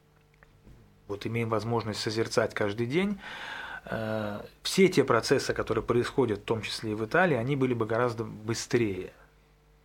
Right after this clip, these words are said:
Вот. И вот,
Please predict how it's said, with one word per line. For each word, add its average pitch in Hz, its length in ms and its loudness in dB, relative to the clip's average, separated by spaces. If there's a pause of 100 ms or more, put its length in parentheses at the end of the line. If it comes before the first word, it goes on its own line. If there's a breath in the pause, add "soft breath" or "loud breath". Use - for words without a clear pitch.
(520)
Вот. 92 300 -10 (1500 loud breath)
И 165 240 2
вот, 143 260 6